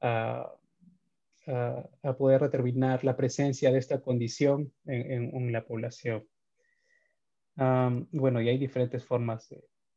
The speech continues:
de hacer eso, pero digamos que todo eso también tenemos que, que verlo, ¿no? Cómo es de que, eh,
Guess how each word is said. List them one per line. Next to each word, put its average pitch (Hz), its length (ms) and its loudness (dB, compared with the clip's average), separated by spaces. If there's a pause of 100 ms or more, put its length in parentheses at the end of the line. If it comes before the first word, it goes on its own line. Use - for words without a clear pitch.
de - 60 -10
hacer 131 220 -10
eso, 127 160 -12
pero 143 260 0
digamos 165 400 6
que 156 120 8
todo 165 360 8
eso 170 260 4
también 147 240 -2
tenemos 147 320 0
que, 139 240 -6
que 127 160 0
verlo, 131 280 4
¿no? 135 140 -8
Cómo 151 260 0
es 147 160 -4
de 139 200 -2
que, 143 360 -2 (640)
eh, 120 760 0